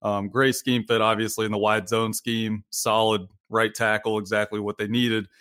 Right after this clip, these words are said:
I think the way that they took advantage of that situation was right tackles right now are paid less than left tackles, if you just look at the market.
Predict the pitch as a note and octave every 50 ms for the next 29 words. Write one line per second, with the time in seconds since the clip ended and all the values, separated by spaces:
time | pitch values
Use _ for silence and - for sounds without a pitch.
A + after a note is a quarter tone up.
0 | _ _ _ _ A2+ A2+ - C3 B2 A#2 A2+ - E2 F#2+ A2+ A2 A#2+ B2+ C3+ C3
1 | B2 B2 A#2 - - B2+ G#2+ A2+ G2 A#2 A#2 A#2 A2+ G2+ G#2+ A2 A2+ A2 - A#2
2 | G#2+ - G2+ A2 A2 G#2+ G2+ - A2 G#2 G#2+ G#2 F2 F#2+ G#2 A#2 B2+ B2+ - -
3 | - A#2 A2+ A2+ - A2+ G2+ G2+ F2+ G#2+ A2 A2 G#2+ G#2+ A2 G#2+ G#2 G2 F#2+ -
4 | _ - A#2 A#2 A#2+ A#2+ G#2 A2 G#2 A2 A2+ A#2 A2+ - - - G#2+ G2+ G2 G2+
5 | G2+ G#2+ G#2+ - - C3 A#2+ A#2+ A#2 - C3 C3+ C#3 C#3 - - _ - - _
6 | A2 G2+ G#2+ G#2 - G2+ G#2+ A2+ - A2 E2 - G2 F#2+ G2+ A2 A2+ - - C#3
7 | B2+